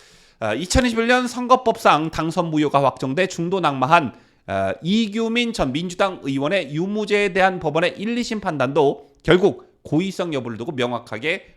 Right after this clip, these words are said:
갈린 바 있습니다. 이전에는 이십일 대 총선 과정에서 선거 공보에 상대 후보였던 김학용 후보가 바이크를 타는데 바이크의 고속도로 진입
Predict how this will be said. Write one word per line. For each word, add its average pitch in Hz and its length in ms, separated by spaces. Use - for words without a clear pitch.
갈린 113 300
바 95 100
있습니다. 67 580
이전에는 202 460
이십일 202 340
대 214 100
총선 208 300
과정에서 160 680
선거 214 360
공보에 135 560
상대 240 340
후보였던 220 460
김학용 180 480
후보가 143 580
바이크를 117 520
타는데 113 500
바이크의 196 420
고속도로 214 440
진입 208 360